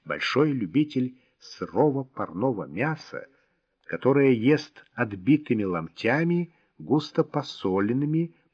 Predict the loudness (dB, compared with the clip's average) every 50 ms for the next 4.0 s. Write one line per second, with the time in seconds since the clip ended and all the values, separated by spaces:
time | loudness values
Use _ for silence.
0 | _ -6 -6 -4 -2 -2 -2 -2 -2 -4 -4 -4 -2 0 0 2 2 2 0 0
1 | 0 2 2 0 0 -2 -6 _ _ _ _ _ _ _ _ _ _ _ _ _
2 | -2 -2 -2 0 -2 -2 0 0 -2 0 0 0 2 2 2 2 2 2 2 2
3 | 2 0 0 -2 -4 -6 -8 -12 -12 -10 -10 -10 -10 -12 -14 -16 -16 -16 -18